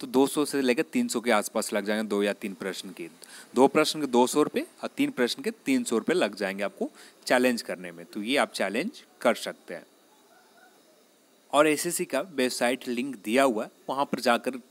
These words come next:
डिस्क्रिप्शन बॉक्स में, वहाँ पर जाकर आप चेकआउट कर सकते हैं, वहाँ पर लॉगिन कर सकते हैं। तो यहाँ पर सिर्फ आपको रजिस्ट्रेशन नंबर और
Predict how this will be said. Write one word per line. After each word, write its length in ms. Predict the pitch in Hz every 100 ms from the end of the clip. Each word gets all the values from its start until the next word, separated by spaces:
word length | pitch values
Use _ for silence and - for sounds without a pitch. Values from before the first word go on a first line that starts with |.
| 123
डिस्क्रिप्शन 460 | 113 113 127 123 110
बॉक्स 240 | 98 -
में, 80 | 175
वहाँ 140 | 117
पर 120 | 113
जाकर 240 | 110 101 117
आप 100 | -
चेकआउट 400 | 110 113 180 -
कर 160 | 131
सकते 300 | 135 165 -
हैं, 80 | 202 - - - 123
वहाँ 120 | 120
पर 120 | -
लॉगिन 320 | 110 107 117
कर 200 | 101 107
सकते 300 | - 98 -
हैं। 60 | 90
तो 140 | 107
यहाँ 200 | 110 123
पर 100 | 123
सिर्फ 240 | - 139 120
आपको 320 | - 127 - - _ -
रजिस्ट्रेशन 420 | 104 - 113 147
नंबर 260 | 147 156 247 - - - - _ _
और 400 | 123 107 101 143